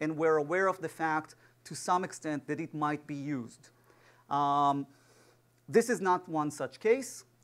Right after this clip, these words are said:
um, and what's special about these cases, of course, under privacy law, is that public figures, um, have a lower expectation of privacy.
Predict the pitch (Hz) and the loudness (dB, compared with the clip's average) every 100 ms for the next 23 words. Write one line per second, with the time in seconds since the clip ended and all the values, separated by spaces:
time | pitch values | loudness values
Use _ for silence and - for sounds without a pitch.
0 | - 147 143 143 - 156 156 147 127 - | -6 -2 0 -2 -4 -4 -2 -2 -4 -10
1 | _ - - 147 - - 277 - 214 165 | _ -10 -4 -4 -2 -2 0 2 2 2
2 | 139 147 135 - 135 - 151 151 - 175 | 0 -4 -8 -10 -12 -12 -16 -14 -4 -2
3 | 160 147 127 127 220 247 233 165 143 143 | -2 -6 -12 -4 0 0 -2 -4 -2 -2
4 | 143 - - - 165 147 175 220 247 247 | -4 -14 -20 -6 -4 -4 2 6 6 2
5 | - 208 190 190 170 - - 151 147 147 | -4 -2 0 0 -2 -8 -4 -2 0 -2
6 | 147 143 - - 175 180 143 151 165 165 | -4 -8 -12 0 2 4 2 2 4 4
7 | 170 170 - - - 135 123 143 151 - | 0 -2 -8 -10 -6 -8 -6 -8 -6 0
8 | 190 208 196 113 | 2 2 -4 -14